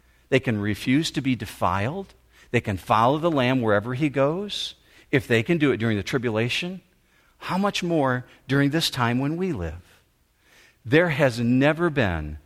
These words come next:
on planet Earth anything to equal men and women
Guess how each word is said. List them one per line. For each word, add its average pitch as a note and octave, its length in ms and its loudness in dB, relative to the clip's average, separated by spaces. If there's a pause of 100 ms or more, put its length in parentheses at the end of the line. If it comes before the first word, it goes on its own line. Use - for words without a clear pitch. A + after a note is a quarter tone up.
(200)
on G#2+ 160 2
planet C3+ 380 0
Earth E2+ 360 -4 (420)
anything C#3+ 640 0
to A2+ 260 -4
equal F#2+ 580 -4 (400)
men A2 360 2
and F3+ 200 0
women F2 480 -4